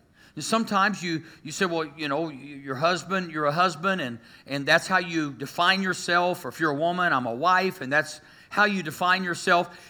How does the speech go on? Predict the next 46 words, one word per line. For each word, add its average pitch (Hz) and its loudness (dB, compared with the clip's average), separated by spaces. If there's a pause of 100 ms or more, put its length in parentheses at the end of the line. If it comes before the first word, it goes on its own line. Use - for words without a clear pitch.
A-, - -12
and 185 -6
certainly 196 4
that 180 2
is, 185 -2 (300)
uh, 147 4
a 151 2
title 196 4
given 208 0
when 170 -4
you 175 -2
get 165 -2
married, 180 4
but - -4
the 196 -2
reality 180 0
is, 117 -12 (840)
I 160 -2
see 226 -2
this 190 -2
every 190 -4
now 180 2
and 180 -2
then 165 -2
on 156 -4
Facebook, 160 -6
and 147 -14
y'all 160 0
know 151 -4
how 151 -2
much 147 -4
I 143 0
hate 147 -6
Facebook. - -8 (640)
I 147 0
mean, 160 0
I 156 6
just 160 -6
feel 170 -2
like 156 0
most 156 -8
people 165 -6
lie 135 4
on 123 -2
there. 120 -2 (520)
Uh, 127 4